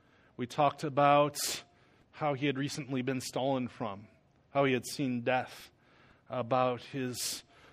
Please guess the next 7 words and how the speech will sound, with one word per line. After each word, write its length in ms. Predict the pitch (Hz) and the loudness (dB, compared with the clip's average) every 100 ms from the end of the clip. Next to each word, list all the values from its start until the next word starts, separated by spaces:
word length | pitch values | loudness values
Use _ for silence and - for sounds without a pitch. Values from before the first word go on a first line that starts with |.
| _ | _
uh, 280 | 127 127 123 | -6 -4 -4
experience 760 | 123 - - - 139 131 127 - | -6 -8 -8 0 2 2 -2 -2
ar-, 180 | 127 127 113 101 - | -2 -2 -6 -8 0
around 380 | 135 131 123 | 2 2 2
drugs 560 | 117 131 131 143 - - - - 113 | 2 2 2 -6 -8 -10 -14 -18 -16
and 140 | 117 117 | -14 -12
addiction, 640 | 117 135 - - 117 110 | -8 -8 -4 -4 -4 -8